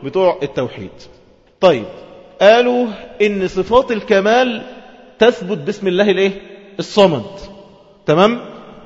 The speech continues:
طب وأنا لو أثبت له الكمال، يبقى بنفي عنه الإيه؟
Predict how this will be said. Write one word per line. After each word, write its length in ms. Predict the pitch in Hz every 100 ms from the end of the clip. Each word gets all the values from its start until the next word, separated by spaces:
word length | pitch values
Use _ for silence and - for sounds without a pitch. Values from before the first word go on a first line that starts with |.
| -
طب 140 | 143
وأنا 200 | 156 190
لو 140 | 175 156
أثبت 540 | 147 127 190 - 185
له 280 | 180 160 151
الكمال، 540 | 151 - 151 151 139 113 -
يبقى 180 | 135 147
بنفي 280 | 175 180 160
عنه 240 | 180 170
الإيه؟ 200 | 160